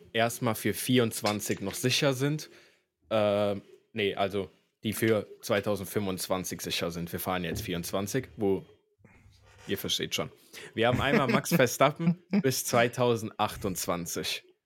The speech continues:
Speaker 1: Wahrscheinlich, wenn der Junge nicht die Lust an der Formel eins verliert, auch noch länger. <laughs> Dann haben wir George Russell bei Mercedes bis fünfundzwanzig.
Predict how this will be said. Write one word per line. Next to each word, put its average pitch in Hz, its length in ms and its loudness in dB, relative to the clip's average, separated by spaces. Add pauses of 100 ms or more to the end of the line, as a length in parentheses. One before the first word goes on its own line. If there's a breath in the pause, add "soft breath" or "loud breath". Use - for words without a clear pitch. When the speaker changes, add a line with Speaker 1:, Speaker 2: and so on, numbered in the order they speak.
Speaker 1:
Wahrscheinlich, 123 580 2
wenn 113 120 2
der 107 120 4
Junge 117 220 2
nicht 113 180 -2
die 104 60 2
Lust 127 220 0
an 120 100 0
der 117 100 0
Formel 117 300 0
eins 123 220 -2
verliert, 110 480 0 (500)
auch 85 180 -2
noch 85 160 -8
länger. 82 260 -6 (300 loud breath)
<laughs> 156 100 4 (800 loud breath)
Dann 139 240 2
haben 135 200 2
wir 117 100 0
George 127 340 2
Russell 135 320 2
bei 113 160 2
Mercedes 120 720 0
bis - 140 -6
fünfundzwanzig. 147 1000 0